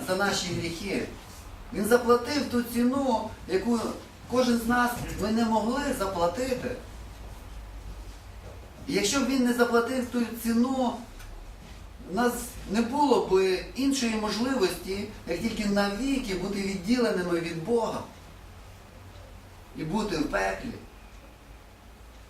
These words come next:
Але якби Христос не воскрес, як Він міг би дати нове життя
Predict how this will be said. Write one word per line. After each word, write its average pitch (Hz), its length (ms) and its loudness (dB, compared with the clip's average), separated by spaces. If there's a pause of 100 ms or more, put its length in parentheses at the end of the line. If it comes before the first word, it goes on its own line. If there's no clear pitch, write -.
(1200)
Але 160 320 2
якби 165 320 -2
Христос 240 680 0
не 220 80 0
воскрес, 214 580 -2 (1300)
як 240 440 2
Він 208 500 2
міг 233 240 2
би 190 100 4
дати 220 360 6
нове 185 500 2
життя 190 720 2